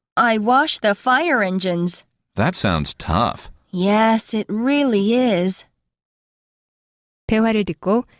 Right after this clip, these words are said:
Speaker 3: 남자가 지각한 이유를 고르세요.
Speaker 1: You are late again, Andrew.
Speaker 2: I am sorry, Miss Doris.
Speaker 1: Did you take the wrong bus again?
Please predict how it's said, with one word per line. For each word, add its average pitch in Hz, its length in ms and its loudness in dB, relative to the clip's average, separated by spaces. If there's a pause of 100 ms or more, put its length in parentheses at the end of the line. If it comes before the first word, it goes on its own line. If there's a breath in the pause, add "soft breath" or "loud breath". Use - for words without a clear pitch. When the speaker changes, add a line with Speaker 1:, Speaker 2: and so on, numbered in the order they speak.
(140 soft breath)
Speaker 3:
남자가 233 460 0
지각한 254 540 0
이유를 208 420 2
고르세요. 196 540 -2 (1400)
Speaker 1:
You 302 380 4
are 214 180 2
late 277 480 0
again, 240 500 0
Andrew. 202 600 0 (640)
Speaker 2:
I 107 240 2
am 131 200 0
sorry, 123 500 2
Miss 82 260 0
Doris. 80 560 0 (400)
Speaker 1:
Did 302 220 2
you 370 160 4
take 285 360 -2
the 214 140 0
wrong 226 440 2
bus 220 380 0
again? 214 560 0